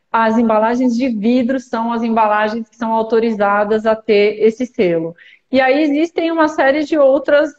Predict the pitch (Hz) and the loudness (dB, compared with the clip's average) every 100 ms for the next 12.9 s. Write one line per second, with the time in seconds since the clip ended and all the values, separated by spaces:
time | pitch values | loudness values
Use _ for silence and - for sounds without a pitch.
0 | _ - 220 214 208 208 202 202 196 196 | _ -2 2 4 4 4 4 4 6 4
1 | 202 196 - 214 233 226 233 233 240 226 | 2 -4 -2 2 2 2 0 -4 -4 0
2 | 214 208 214 226 320 269 233 226 233 277 | 0 0 0 0 -2 0 0 0 2 0
3 | 302 302 269 240 247 233 220 214 185 240 | 0 -4 -2 -4 -6 -8 -6 -6 0 0
4 | 339 - 262 214 233 277 202 214 302 - | 0 -4 -2 0 0 -4 0 0 0 -4
5 | 269 240 220 - 220 247 370 - - _ | -6 -4 -8 -4 -4 -4 -6 -14 -20 _
6 | 381 359 285 254 285 285 262 262 254 254 | 2 4 4 4 2 -2 -4 -4 -4 -2
7 | 220 240 247 247 240 247 247 - 285 294 | 0 0 0 -2 -4 -4 -6 -4 -6 -4
8 | 254 247 226 226 254 233 - 262 262 254 | -4 -2 0 0 -2 -6 -8 -6 -4 -4
9 | 254 233 196 240 277 311 - - 226 233 | 0 0 2 0 0 -4 -8 0 4 4
10 | 233 247 262 262 - - - 214 208 208 | 2 -2 -4 -4 -18 -20 -6 0 2 2
11 | 220 220 226 220 226 208 220 214 - 214 | 2 0 -2 -2 0 0 -2 -8 0 2
12 | 220 233 247 185 175 180 180 208 | 2 0 0 -2 -4 -6 -2 -4